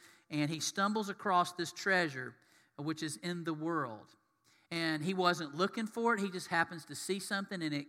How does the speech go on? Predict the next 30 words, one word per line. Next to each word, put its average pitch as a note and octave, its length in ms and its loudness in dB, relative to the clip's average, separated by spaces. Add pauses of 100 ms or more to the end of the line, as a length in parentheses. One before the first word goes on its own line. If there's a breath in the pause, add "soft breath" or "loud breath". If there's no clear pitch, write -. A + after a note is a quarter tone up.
(140)
piques F#3 240 -2
his D#3 120 -10
interest, F3 300 -6
like D3+ 180 2
this C#3 140 -8
couple D#3+ 340 -2
that E3 80 -6
was C#3+ 140 -8
walking C#3+ 340 -4
their C#3 140 -4
dog, D3+ 320 2
and C#3+ 80 -6
he's E3+ 180 -8
trying F3 200 -2
to D#3 60 -4
figure D3+ 220 -4
out, D3 120 -2
"What G#3 160 -4
is G3 120 -4
this F#3 220 -4
in F3+ 80 -10
the F3 60 -10
ground?" E3+ 440 -2 (280 loud breath)
So G#3+ 120 0
the F#3 80 2
treasure G#3+ 440 4
stands G3+ 440 -4
for F3+ 280 0 (420 loud breath)
God's F#3+ 460 6
kingdom E3 640 -4